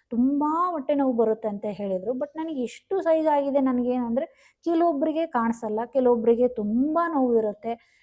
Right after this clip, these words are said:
ಆ, ಅಂತ ಡಾಕ್ಟರ್ ಹೇಳಿದ್ರು. ಇನ್ನು ಏನು ಮಾಡೋಕ್ಕಾಗಲ್ಲ. ಆಮೇಲೆ ಬ್ಲಡ್ ಬೇರೆ ನನ್ ತೀರಾ ಸಿಕ್ಸ್ ಪಾಯಿಂಟ್ ತ್ರೀಗೆ ಹೋಗ್ಬಿಟ್ಟಿತ್ತು ಹಿಮೋಗ್ಲೋಬಿನ್‌ದು. ಅವರು ಫಸ್ಟ್ "ನೀವು ಬ್ಲಡ್ ಟ್ರಾನ್ಸ್‌ಫ್ಯೂಷನ್ ಮಾಡಿಸ್ಕೊಳ್ಳಿ,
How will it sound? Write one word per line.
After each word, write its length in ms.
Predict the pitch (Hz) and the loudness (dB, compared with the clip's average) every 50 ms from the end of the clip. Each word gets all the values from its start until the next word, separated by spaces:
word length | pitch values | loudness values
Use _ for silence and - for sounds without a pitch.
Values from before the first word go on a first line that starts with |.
| _ - - | _ -12 -8
ಆ, 100 | 262 269 | -6 -4
ಅಂತ 140 | 254 240 247 | -4 -4 -2
ಡಾಕ್ಟರ್ 360 | 247 233 233 220 214 - 233 208 | 0 0 0 0 -2 -4 -6 -6
ಹೇಳಿದ್ರು. 340 | 202 196 196 202 233 247 | -4 -4 -4 -2 -4 -4
ಇನ್ನು 220 | 247 254 247 254 254 | -4 -4 -4 -2 -2
ಏನು 440 | 254 247 247 233 247 269 277 285 285 | 0 0 0 0 2 2 2 2 2
ಮಾಡೋಕ್ಕಾಗಲ್ಲ. 680 | 262 254 240 240 240 240 220 208 196 196 190 190 196 208 240 _ _ _ _ _ _ _ _ - | 2 2 0 0 -2 -2 -2 -2 -2 -2 -4 -6 -8 -10 -12 _ _ _ _ _ _ _ _ -8
ಆಮೇಲೆ 520 | 269 262 254 254 254 262 262 254 254 254 254 | -4 -2 0 0 2 2 2 2 2 0 0
ಬ್ಲಡ್ 460 | 247 240 233 233 247 262 254 247 311 | -2 -2 0 2 2 2 2 0 2
ಬೇರೆ 200 | 294 285 277 294 | 4 6 6 6
ನನ್ 320 | 277 269 262 254 254 247 | 4 2 0 0 -2 -2
ತೀರಾ 680 | 233 - 294 302 311 302 285 269 262 254 240 233 226 220 | -4 -6 -6 -2 0 2 2 2 2 0 0 0 0 -2
ಸಿಕ್ಸ್ 280 | 214 - - 285 - - | -4 -8 -10 -14 -14 -10
ಪಾಯಿಂಟ್ 280 | - 294 302 269 - - | -6 -4 -6 -6 -6 -4
ತ್ರೀಗೆ 280 | - 262 285 302 285 | -4 -2 0 4 6
ಹೋಗ್ಬಿಟ್ಟಿತ್ತು 440 | 277 254 233 214 196 - 196 196 202 | 6 6 6 4 2 0 -2 -6 -6
ಹಿಮೋಗ್ಲೋಬಿನ್‌ದು. 960 | 185 175 214 226 240 226 220 220 208 202 202 190 185 180 180 240 285 - _ _ _ _ _ _ _ _ _ _ _ _ _ - | -8 -4 -2 -2 -2 0 0 0 0 0 -2 -6 -8 -8 -8 -8 -10 -10 _ _ _ _ _ _ _ _ _ _ _ _ _ 0
ಅವರು 500 | 226 247 277 285 285 277 302 311 302 - | 2 2 2 2 0 -4 -4 -6 -6 -6
ಫಸ್ಟ್ 420 | - 254 - - - _ - 302 | -6 -6 -8 -8 -12 _ -4 -2
"ನೀವು 140 | 285 269 240 | 0 0 0
ಬ್ಲಡ್ 260 | 208 220 214 214 214 | 0 -2 -4 -4 -4
ಟ್ರಾನ್ಸ್‌ಫ್ಯೂಷನ್ 560 | - 285 269 254 220 220 220 - - 220 214 | -6 -4 -4 -4 -4 -6 -10 -10 -8 -8 -6
ಮಾಡಿಸ್ಕೊಳ್ಳಿ, 840 | 208 202 202 202 - - - 220 214 240 311 311 _ _ _ _ _ | -6 -6 -8 -8 -10 -8 -8 -6 -4 -4 -4 -6 _ _ _ _ _